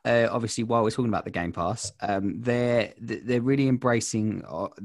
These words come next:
ramping up the next gen console, uh, the next gen Xbox with, um, updated exclusives to, uh, Xbox games and things like that. Um, and one of the ones we've got coming up soon is Gears five. Um, and all,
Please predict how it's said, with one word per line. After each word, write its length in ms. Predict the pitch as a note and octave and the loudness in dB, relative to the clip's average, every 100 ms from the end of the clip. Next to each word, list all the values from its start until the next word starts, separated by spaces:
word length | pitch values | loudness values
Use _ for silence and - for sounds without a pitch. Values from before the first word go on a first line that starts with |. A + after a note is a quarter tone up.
| A#2+ | -6
ramping 420 | B2 A2 G#2 G#2 | -2 -2 -2 -6
up 160 | G2+ - | -6 -6
the 80 | G#2+ | -6
next 300 | G#2 - - | -6 -8 -6
gen 220 | G#2 G2 | -4 -4
console, 540 | G#2+ G#2+ - G2+ G2 | -4 -6 -6 -8 -6
uh, 200 | G#2 G2 | -2 -2
the 80 | F2 | -2
next 200 | A2 A2+ | -4 -4
gen 380 | - G#2 G2 F#2+ - | -2 0 0 -2 -4
Xbox 440 | G#2 - - F2+ - | -10 -8 -8 -10 -10
with, 340 | - G2 F#2+ - - | -4 -4 -4 -14 -10
um, 360 | F#2 F2+ F#2 - _ - | -6 -4 -6 -10 _ -2
updated 480 | G2+ A2+ G2+ G2+ F2+ | -2 0 -2 -2 -6
exclusives 840 | - - - A2 G2 - F#2+ - | -8 -14 -4 -2 -2 -2 -8 -8
to, 180 | - - | -10 -8
uh, 180 | F#2 F2+ | -6 -6
Xbox 440 | G2 - E2+ - | -8 -10 -12 -8
games 280 | G2+ G2 G2 | -4 -4 -4
and 80 | G2 | -6
things 160 | G2+ F#2+ | -6 -6
like 200 | F2+ - | -8 -2
that. 240 | G2 - - - | -2 -2 -12 -12
Um, 380 | - G2 F#2 F2 | -2 0 0 -2
and 300 | G2 G2 G2 | -4 -4 -4
one 180 | - A2 | -2 0
of 60 | G2+ | 0
the 60 | G2+ | 0
ones 240 | G2+ F#2 | -2 -4
we've 100 | F#2 | -8
got 140 | - - | -10 -6
coming 220 | G2 F#2+ | -4 -4
up 100 | - | -6
soon 220 | G#2+ G2+ | -4 -2
is 240 | G2+ F#2+ - _ | -2 -4 -10 _
Gears 320 | A2 G2+ G2 | 0 2 0
five. 640 | - - G#2+ F2+ F#2+ C3 - _ _ | -4 -4 -2 0 0 -4 -8 _ _
Um, 460 | G2+ G2 F#2+ F#2 F2+ _ _ _ - - _ _ | -2 0 0 -2 -6 _ _ _ -20 -20 _ _
and 420 | G#2 G2+ G2+ G2 - - | -4 -2 0 -2 -4 -4
all, 400 | A#2+ G#2 G2 G2 | -2 0 -2 -4